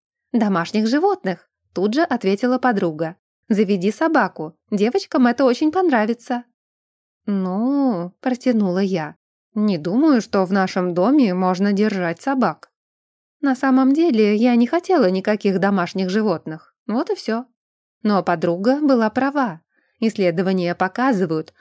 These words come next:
что с домашними животными люди становятся счастливее и даже здоровее. Почти в шестидесяти процентах американских домов есть животные, обычно кошка или собака.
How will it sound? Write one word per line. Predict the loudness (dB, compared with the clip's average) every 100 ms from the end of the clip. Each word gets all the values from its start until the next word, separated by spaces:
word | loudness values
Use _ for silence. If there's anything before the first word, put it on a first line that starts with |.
| _
что | -4 -2 0
с |
домашними | 2 2 2 0 0 0 0
животными | 0 0 0 2 2 0 -4 -4
люди | 0 0 0
становятся | 0 0 0 0 -2 -4 -6
счастливее | -4 -4 -2 0 2 0 0 -4
и | -2
даже | 0 0 0
здоровее. | -2 0 0 0 -2 -6 -12 _ _ _ _ _ _ -6
Почти | -6 0 0
в | 2
шестидесяти | 0 -2 0 2 0 -2 -2 -4
процентах | -2 -4 -2 -4 -4 -6 -6 -2
американских | 2 4 2 0 -6 -4 -6 -2
домов | 2 2 0 -8 _ _
есть | -4 -2 -2 -4
животные, | -2 0 2 0 -2 -4 -4 -8 _ -2
обычно | 0 0 -2 -4 -2
кошка | -4 -4 -2
или | 0 2 2
собака. | 0 0 0 -2 -8 -18